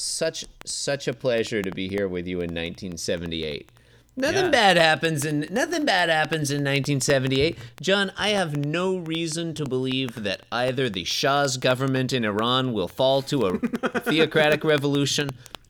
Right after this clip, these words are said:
Speaker 1: or that the Soviet Union will invade Afghanistan. I don't think either of those things are going to happen.
Speaker 2: Yeah,
Speaker 1: And
Speaker 2: and how
Speaker 1: John,
Speaker 2: about, how about that Challenger, huh?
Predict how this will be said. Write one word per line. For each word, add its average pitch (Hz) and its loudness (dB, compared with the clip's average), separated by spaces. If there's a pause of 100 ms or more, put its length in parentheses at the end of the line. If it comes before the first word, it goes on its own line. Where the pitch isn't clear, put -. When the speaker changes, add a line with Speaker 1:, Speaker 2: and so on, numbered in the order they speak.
Speaker 1:
or 381 -2
that 214 0
the 214 0
Soviet 214 0
Union 208 0
will 220 2
invade 214 2
Afghanistan. 226 2 (200)
I 277 8
don't 339 6
think 311 4
either 330 4
of 208 6
those 180 6
things 156 4
are 147 6
going 139 6
to 127 6
happen. 110 2 (1080)
Speaker 2:
Yeah, 170 4
Speaker 1:
And 147 4
Speaker 2:
and 135 0
how 175 6
Speaker 1:
John, 180 6
Speaker 2:
about, 190 4
how 214 8
about 240 6
that 190 6
Challenger, 156 0
huh? 165 -2